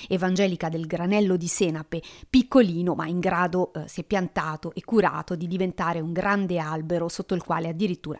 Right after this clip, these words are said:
ripararsi. E cominciamo allora con una, una notizia che riguarda il Parco Nazionale del Gran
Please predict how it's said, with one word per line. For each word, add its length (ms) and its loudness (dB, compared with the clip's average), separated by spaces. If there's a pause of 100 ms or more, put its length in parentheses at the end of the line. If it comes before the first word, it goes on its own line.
(120)
ripararsi. 760 -2 (680)
E 60 0
cominciamo 480 2
allora 380 2
con 180 0
una, 300 0
una 580 -2
notizia 680 0
che 120 0
riguarda 480 0
il 140 -6
Parco 520 -2
Nazionale 640 0
del 160 -8
Gran 400 0